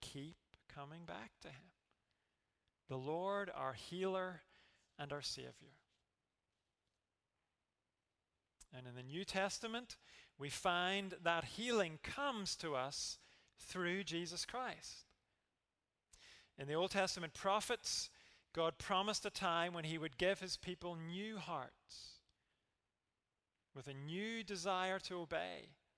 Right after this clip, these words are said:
Hearts that were deeply engraved, not with sin anymore, but with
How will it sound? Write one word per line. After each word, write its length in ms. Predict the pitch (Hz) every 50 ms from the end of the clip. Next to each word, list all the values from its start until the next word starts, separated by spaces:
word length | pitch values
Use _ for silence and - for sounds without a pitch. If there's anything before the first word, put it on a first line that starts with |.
| _ _ _ _ _ _ _ _ _ _ _ _ _ _ _ _ _ _ _ _ _ _ _ _ _ _ _ _ _
Hearts 360 | - - 175 180 202 - - -
that 120 | - 190
were 240 | 180 175 170 165 - - - - - - 147
deeply 440 | 131 180 214 254 - - 226 208 190
engraved, 600 | 170 160 165 156 156 180 220 233 220 196 180 139
not 260 | 170 185 208 220 -
with 460 | - 180 175 147 - - - - - - _
sin 400 | - - - - 190 220 262 285
anymore, 560 | 262 202 170 156 151 147 143 139 143 156 175
but 180 | 175 170 185 -
with 320 | 175 180 165 - - -